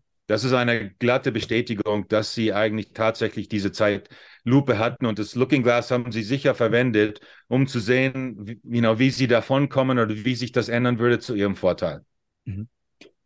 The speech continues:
Speaker 2: Weiß man oder weiß jemand mehr über den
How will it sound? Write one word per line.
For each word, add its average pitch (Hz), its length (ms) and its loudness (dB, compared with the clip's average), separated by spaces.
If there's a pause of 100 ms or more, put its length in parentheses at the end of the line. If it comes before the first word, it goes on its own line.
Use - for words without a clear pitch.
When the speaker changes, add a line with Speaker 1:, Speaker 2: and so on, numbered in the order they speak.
(140)
Speaker 2:
Weiß 127 320 2
man 175 300 2
oder 143 380 2
weiß 139 380 -2
jemand 196 560 0 (640)
mehr 143 260 2
über 175 160 2
den 160 240 0